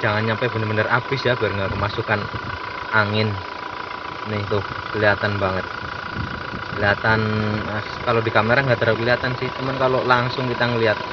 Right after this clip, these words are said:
tuh benar-benar ya, geberan pertama. Nah, apa namanya, <clears throat> filternya ini kalau udah sekali pakai nanti dibuang filter yang kecil, yang bawahnya, bawah stop keran ini.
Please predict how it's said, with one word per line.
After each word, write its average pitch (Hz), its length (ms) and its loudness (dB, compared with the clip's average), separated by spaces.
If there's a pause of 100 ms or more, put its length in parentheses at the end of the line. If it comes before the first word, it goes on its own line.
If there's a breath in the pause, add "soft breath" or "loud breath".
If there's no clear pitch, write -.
(440)
tuh 110 160 -2 (160)
benar-benar 101 480 0 (800)
ya, 104 160 2 (720)
geberan 104 400 2
pertama. 98 480 -2 (560)
Nah, 98 800 4
apa 113 160 -6
namanya, 113 480 2 (320)
<clears throat> 131 240 -4
filternya 120 480 2
ini 131 160 0
kalau 123 480 4
udah 110 160 0
sekali 107 320 -2
pakai 110 240 0
nanti 123 160 0
dibuang 107 400 2
filter 98 240 0
yang 95 160 -2
kecil, 87 220 -6 (580)
yang 92 80 -4
bawahnya, 95 380 2 (100)
bawah 101 320 6
stop 101 240 -4
keran 101 240 0
ini. 98 220 -4